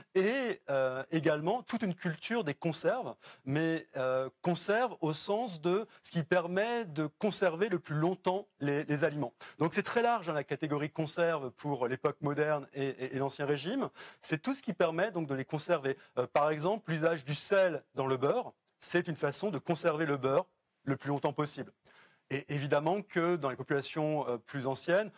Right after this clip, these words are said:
on consomme également le beurre rance, un beurre que nous, on aurait beaucoup de mal à manger aujourd'hui. Euh, le sel va permettre également de conserver les fromages plus longtemps. Euh, pensez au parmesan, hein, qui est une manière de conserver le lait, euh, et, euh,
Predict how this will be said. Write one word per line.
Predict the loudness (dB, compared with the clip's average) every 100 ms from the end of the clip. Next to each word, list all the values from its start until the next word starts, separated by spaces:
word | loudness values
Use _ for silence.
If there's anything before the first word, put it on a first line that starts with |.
| -8
on | -4
consomme | -4 0 0 2
également | 0 0 2 0
le | 0
beurre | 0 0 -2
rance, | -2 0 0 -4 -8 -12 -8
un | -2
beurre | 2 0
que | 0
nous, | 0 2
on | 2 0
aurait | -2
beaucoup | -2 -4 0
de |
mal | 2 2
à |
manger | 0 -2 0 -2 -2
aujourd'hui. | -2 0 -2 -2 -8 -10 -20 -20 -16 -6
Euh, | -4 -2 -2
le | 0 2 0
sel | -2 0 2 2 2
va | 2
permettre | 2 2 -2
également | 2 2 2 0 0
de | -2
conserver | -4 -2 0 0
les | 0
fromages | 0 2 2 0
plus | -6 -2
longtemps. | 0 -2 -6 _ -14 -4
Euh, | -2 -2 0
pensez | -2 -2 0 0
au | 2
parmesan, | 2 2 0 0 -6 _ -8
hein, | -6
qui | -4
est | -4
une | -2
manière | 0 0 0
de | 0
conserver | -4 -2 0 0 0 0 -2 _ -4
le | 0 2
lait, | 4 2 0 _ -6
euh, | -2 -2 -2
et, | 0 0 0 -6 -6
euh, | -4 -4 -8